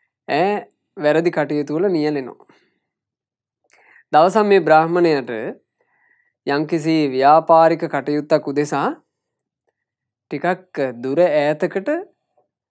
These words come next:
සතියකට දෙකකට යන්න සිද්ධ වුණා. දැන් මේ බ්‍රාහ්මණයාට යන්න දුකයි. ඊළඟට යන්න බයයි.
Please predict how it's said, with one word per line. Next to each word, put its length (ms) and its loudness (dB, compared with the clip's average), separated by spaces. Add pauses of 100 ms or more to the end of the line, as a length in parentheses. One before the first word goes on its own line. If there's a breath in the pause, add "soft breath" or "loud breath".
(100)
සතියකට 540 -4
දෙකකට 340 -4
යන්න 280 -4
සිද්ධ 260 -12
වුණා. 280 -20 (1400)
දැන් 180 2
මේ 160 2
බ්‍රාහ්මණයාට 720 0
යන්න 300 -2 (120)
දුකයි. 380 0 (520)
ඊළඟට 360 0
යන්න 300 0
බයයි. 480 4